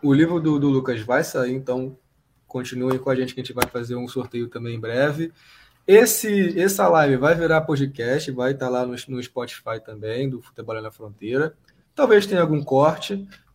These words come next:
e aí a gente vai tá divulgando na, no canal, tá? O,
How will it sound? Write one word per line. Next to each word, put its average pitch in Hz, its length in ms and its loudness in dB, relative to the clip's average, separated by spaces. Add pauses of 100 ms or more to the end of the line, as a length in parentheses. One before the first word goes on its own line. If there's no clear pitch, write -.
(100)
e 127 100 -2
aí 127 300 2
a 131 40 2
gente 135 420 -4
vai 120 200 -6
tá 120 180 -6
divulgando 117 460 -8
na, 113 180 -8
no 113 140 -10
canal, 120 640 -4 (160)
tá? - 340 -2 (880)
O, 127 840 2